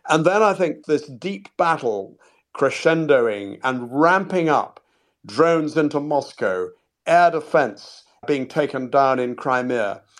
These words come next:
the Kerch Bridge being hit, not yet destroyed, but they will choose their time and place.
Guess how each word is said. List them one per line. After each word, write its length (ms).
the 100
Kerch 540
Bridge 420
being 240
hit, 320
not 240
yet 260
destroyed, 640
but 160
they 140
will 160
choose 400
their 120
time 380
and 160
place. 400